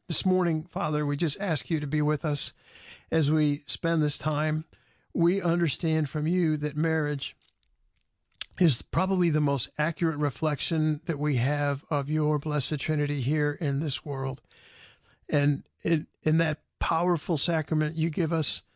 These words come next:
the grace and the strength we need to really act and think and behave as you do.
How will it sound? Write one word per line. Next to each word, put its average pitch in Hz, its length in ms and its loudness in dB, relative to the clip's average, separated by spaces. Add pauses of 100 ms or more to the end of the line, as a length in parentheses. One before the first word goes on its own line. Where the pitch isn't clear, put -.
(360)
the 165 120 2
grace 165 400 2
and 156 100 0
the 151 60 0
strength 160 380 0
we 185 100 -2
need 156 380 0 (580)
to 156 140 -2
really 170 420 2 (100)
act 160 300 -2
and 151 140 -2
think 170 240 0
and 147 120 0
behave 147 380 0
as 139 160 -2
you 147 140 0
do. 135 320 -2